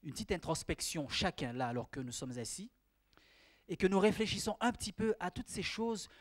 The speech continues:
pour lesquelles nous avons de l'amour, ces choses du monde pour lesquelles nous avons de l'affection, de l'amour, nous a-, nous aurons certainement une belle liste. <laughs> Une belle liste. Mais chacun garde sa liste, d'accord ?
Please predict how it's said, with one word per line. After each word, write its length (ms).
pour 140
lesquelles 260
nous 160
avons 220
de 100
l'amour, 520
ces 140
choses 280
du 160
monde 300
pour 100
lesquelles 240
nous 140
avons 140
de 40
l'affection, 480
de 60
l'amour, 400
nous 160
a-, 80
nous 200
aurons 120
certainement 440
une 140
belle 200
liste. 380
<laughs> 100
Une 140
belle 200
liste. 360
Mais 120
chacun 520
garde 220
sa 120
liste, 260
d'accord ? 320